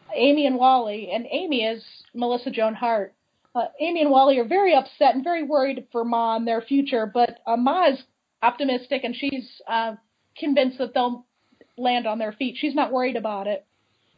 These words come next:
During the holidays, uh, the landlord, Mister Snyder, suddenly disappears,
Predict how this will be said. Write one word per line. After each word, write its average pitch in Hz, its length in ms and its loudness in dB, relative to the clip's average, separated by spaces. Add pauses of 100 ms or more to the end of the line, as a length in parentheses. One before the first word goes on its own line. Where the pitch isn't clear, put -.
(200)
During 330 220 2
the 277 80 4
holidays, 269 800 0 (160)
uh, 233 220 -4
the 262 100 -6
landlord, 277 500 0
Mister 262 260 -4
Snyder, 269 460 0
suddenly 277 340 -2
disappears, 262 760 -2